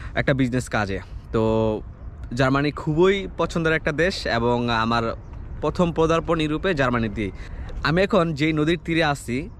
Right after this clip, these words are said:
এই নদীর নাম হলো রাইন নদী। রাইন নদীর তীরে জার্মানি অবস্থিত। এটা আমরা সবসময় বইপত্রে পড়ছি। আমি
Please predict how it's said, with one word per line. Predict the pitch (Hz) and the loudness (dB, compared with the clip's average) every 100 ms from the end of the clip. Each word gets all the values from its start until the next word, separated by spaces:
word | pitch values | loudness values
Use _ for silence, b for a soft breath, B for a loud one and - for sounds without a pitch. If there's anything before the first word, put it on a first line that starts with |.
| - | -6
এই | 147 170 | 0 2
নদীর | 160 160 165 | 2 2 2
নাম | 160 156 | 0 0
হলো | 147 135 117 | 0 2 2
রাইন | 110 120 131 | 2 0 0
নদী। | 113 104 120 - B B | -2 -4 -6 -10 B B
রাইন | 107 135 175 | -2 0 2
নদীর | 196 196 185 | 2 0 -2
তীরে | 202 185 147 | 0 4 4
জার্মানি | 139 131 131 127 | 4 2 2 0
অবস্থিত। | 123 127 123 120 | 0 -2 -4 0
এটা | 123 135 | 0 2
আমরা | 143 | 0
সবসময় | 151 147 - 160 139 | 0 -2 0 2 2
বইপত্রে | 113 131 139 135 - 127 | 2 0 2 -2 0 -4
পড়ছি। | - 120 - 113 - B B B B B | 0 -2 -2 -8 -8 B B B B B
আমি | 143 180 226 190 208 | -2 2 2 2 0